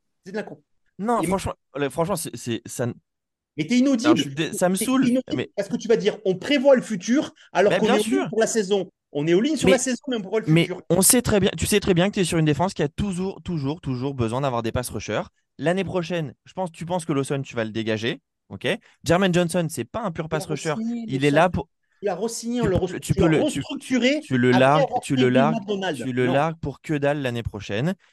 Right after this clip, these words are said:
Speaker 2: Bryce Huff, tu sais pas s'il accepte, si on, est-ce qu'on lui filera un gros contrat sur ce qu'il peut valoir ? Il y aura peut-être une équipe qui donnera peut-être beaucoup d'argent ou un peu plus qu'une autre de notre côté. Et donc, du coup, tu dis, bah, ah, si j'ai signé Mc-, McDonald.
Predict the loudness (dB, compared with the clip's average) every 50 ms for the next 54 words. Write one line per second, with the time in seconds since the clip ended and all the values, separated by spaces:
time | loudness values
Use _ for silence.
0 | _ _ -2 0 0 0 0 0 0 2 2 0 -2 -8 -16 -16 -12 -8 -8 -4
1 | -4 -4 -4 -4 -6 -4 -4 -4 -4 -4 -6 -8 -8 -10 -16 -14 -8 -6 -6 -6
2 | -4 -6 -6 -6 -6 -6 -6 -6 -6 -6 -4 -2 -2 -2 -4 -6 -4 -4 -4 -4
3 | -4 -6 -10 -8 -8 -8 -8 -10 -10 _ _ _ _ _ -14 -12 -12 -12 -12 -14
4 | -12 -8 -6 -4 -2 -2 0 0 -2 -2 -4 -6 -10 -10 -10 -8 -8 -10 -12 -10
5 | -10 -10 -8 -8 -10 -10 -10 -10 -10 -8 -6 -6 -6 -6 -6 -8 -10 -12 -10 -8
6 | -8 -10 -8 -4 -4 -2 -2 -2 -2 -4 -6 -6 -6 _ _ _ _ _ _ -6
7 | -4 -2 -2 -2 -2 -4 -4 -6 -8 -8 -8 -8 -4 -2 -2 -4 -4 -8 -18 _
8 | _ -14 -14 -10 -8 -8 -6 -4 -4 -4 -6 -8 -12 -12 -14 -16 -16 -16 -16 -14
9 | -10 -8 -6 -6 -6 -6 -6 -6 -4 -6 -6 -6 -6 -6 -6 -6 -6 -8 -8 -6
10 | -8 -8 -10 -8 -8 -8 -8 -6 -6 -4 -4 -4 -6